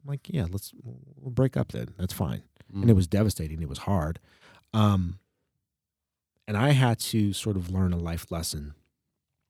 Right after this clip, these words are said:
Speaker 1: that no matter how perfect everything is, it still doesn't mean it's right.
Speaker 2: What
Speaker 1: And
Speaker 2: do you
Speaker 1: that
Speaker 2: mean? Like, h-, no matter how perfect it, it is
Speaker 1: Yeah.
Speaker 2: on paper,
Speaker 1: On
Speaker 2: i-, if
Speaker 1: paper.
Speaker 2: it doesn't feel right, then it's not right.
Speaker 1: Then it's not right.
Speaker 2: Mm.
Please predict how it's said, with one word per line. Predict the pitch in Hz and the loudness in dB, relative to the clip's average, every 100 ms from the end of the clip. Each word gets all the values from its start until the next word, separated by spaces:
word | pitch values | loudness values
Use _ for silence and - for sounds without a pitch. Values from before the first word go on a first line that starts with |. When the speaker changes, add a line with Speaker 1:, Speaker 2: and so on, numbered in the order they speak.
| - | 2
Speaker 1:
that | 104 101 104 - | 6 8 6 6
no | 98 | 6
matter | 98 98 98 | 6 6 4
how | - 101 - | 4 2 2
perfect | - - 117 - 80 - - _ _ _ _ _ _ | -4 2 2 2 -4 -6 -14 _ _ _ _ _ _
everything | 107 101 - 85 85 | 0 0 0 -2 4
is, | 104 80 78 - - _ _ _ _ _ _ - | 4 4 0 -6 -12 _ _ _ _ _ _ -10
it | |
still | - - 110 | 0 8 8
doesn't | 95 87 | 8 2
mean | 87 85 | 0 0
it's | 76 - | -2 -6
right. | 71 87 - - _ _ _ _ _ _ _ _ _ _ _ _ _ _ _ _ 139 | -4 -6 -6 -14 _ _ _ _ _ _ _ _ _ _ _ _ _ _ _ _ 6
Speaker 2:
What | |
Speaker 1:
And | 139 | 10
Speaker 2:
do | |
you | 135 | 12
Speaker 1:
that | |
Speaker 2:
mean? | 143 127 | 12 10
Like, | 135 123 | 8 6
h-, | 123 143 | 0 4
no | 143 143 | 6 6
matter | 135 143 135 | 6 4 6
how | 143 | 4
perfect | 127 151 143 143 - | 6 6 6 4 2
it, | 131 - | -4 2
it | 147 | 4
is | 143 143 - 123 | 6 6 4 0
Speaker 1:
Yeah. | 127 82 | -2 0
Speaker 2:
on | 143 143 | 4 8
paper, | 180 175 135 110 98 - | 10 10 8 2 0 0
Speaker 1:
On | 139 123 | 2 4
Speaker 2:
i-, | |
if | 147 151 | 6 6
Speaker 1:
paper. | 143 | 6
Speaker 2:
it | |
doesn't | 165 143 147 | 8 6 6
feel | - 185 180 | 6 6 8
right, | 175 170 | 8 6
then | 147 127 | 6 2
it's | - | 2
not | 123 104 | 0 2
right. | 104 | 4
Speaker 1:
Then | 127 | 6
it's | 120 | 6
not | 127 123 | 4 4
right. | 123 113 - | 2 0 0
Speaker 2:
Mm. | 113 107 | -2 0